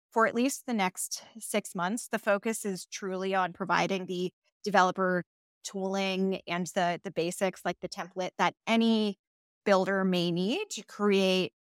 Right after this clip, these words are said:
a really positive, high impact user experience from the developer perspective and, and builder perspective. So in terms of, you know, the kinds of use cases we're focused on, it's, it is more focused on,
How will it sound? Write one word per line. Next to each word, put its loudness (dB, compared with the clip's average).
a 4
really 0
positive, 2
high 0
impact -6
user -8
experience -6
from 4
the 8
developer 4
perspective -4
and, -10
and 0
builder -2
perspective. -6
So 4
in 2
terms 4
of, 2
you 2
know, 8
the 0
kinds 4
of 4
use -6
cases -4
we're 0
focused -2
on, 0
it's, -4
it 2
is 6
more 0
focused -4
on, -6